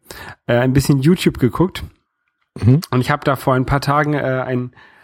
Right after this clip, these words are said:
Speaker 1: ein YouTube-Kanal entdeckt, der Let's Plays macht. Und ich hab ja, äh, du, du guckst ja auch mal gerne Let's Plays.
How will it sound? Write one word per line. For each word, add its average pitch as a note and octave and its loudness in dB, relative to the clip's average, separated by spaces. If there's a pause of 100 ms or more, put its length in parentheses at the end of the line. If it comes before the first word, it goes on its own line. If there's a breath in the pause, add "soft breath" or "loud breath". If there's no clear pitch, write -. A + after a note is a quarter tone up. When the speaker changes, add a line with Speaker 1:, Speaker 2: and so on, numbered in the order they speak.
(160 soft breath)
Speaker 1:
ein B2 -2
YouTube-Kanal A#2+ 2
entdeckt, A2 -6 (280 loud breath)
der B2 4
Let's B2+ 0
Plays B2 0
macht. F2+ -8
Und A2+ -8
ich - -6
hab A#2 -4
ja, A#2+ 2
äh, A#2 -4
du, D#3+ 2
du D3+ 2
guckst - 0
ja D3 2
auch C#3+ 0
mal B2 2
gerne A2 2
Let's G#2 -2
Plays. C#3+ 0